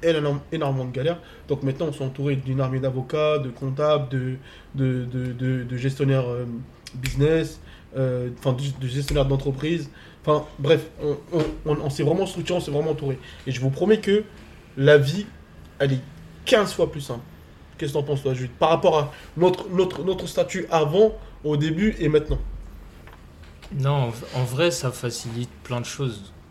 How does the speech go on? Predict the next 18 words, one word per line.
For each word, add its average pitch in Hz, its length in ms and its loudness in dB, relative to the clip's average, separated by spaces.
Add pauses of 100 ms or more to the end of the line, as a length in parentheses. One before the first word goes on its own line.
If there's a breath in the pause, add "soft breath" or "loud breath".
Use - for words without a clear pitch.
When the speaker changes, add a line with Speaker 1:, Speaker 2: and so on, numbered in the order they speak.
(220)
Speaker 2:
Ça 110 140 -16
facilite 107 500 -12
plein 120 220 -6
de 120 80 -8
choses. 143 320 -4
Speaker 1:
De 135 100 -8
fou. 135 160 -10 (300)
Speaker 2:
Et 113 480 -2
je 117 100 -10
pense 143 320 -2
au 131 60 0
niveau 117 400 -2
de, 113 500 -4 (840 loud breath)
comment 120 180 -4
ça 117 220 -4
s'appelle, 120 420 -4 (100)
de 123 200 -2
l'organisation, 131 1040 2